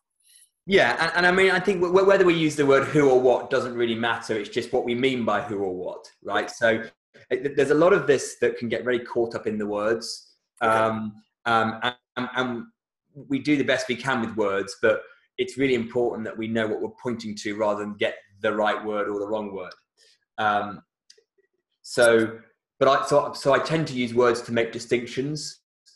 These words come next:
Speaker 2: Okay.
Speaker 1: right? To point people to see, ah, that's, you know, he's saying what rather than who. Well, why is he saying that? It's not that I have a,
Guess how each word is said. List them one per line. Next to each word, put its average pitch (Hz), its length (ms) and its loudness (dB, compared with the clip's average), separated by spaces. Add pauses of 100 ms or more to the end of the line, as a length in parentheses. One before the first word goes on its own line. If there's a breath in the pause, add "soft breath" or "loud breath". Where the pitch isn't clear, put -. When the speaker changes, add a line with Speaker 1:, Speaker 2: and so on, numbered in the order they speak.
(120)
Speaker 2:
Okay. 110 120 -10
Speaker 1:
right? 117 280 0
To 110 100 -14 (140)
point 147 260 0
people 113 280 -6
to 113 120 -12
see, 117 380 2
ah, 127 680 -2 (220)
that's, 127 320 -2
you 139 80 -4
know, 107 160 0
he's 151 240 -4
saying 127 300 0
what 123 180 2
rather 117 220 4
than 113 120 0
who. 117 320 0
Well, 113 160 4
why 123 280 2
is 123 80 0
he 120 80 -6
saying 117 320 0
that? 104 120 -4
It's - 120 -10
not 156 140 -2
that 123 100 0
I 123 60 0
have 120 120 -6
a, 107 80 -10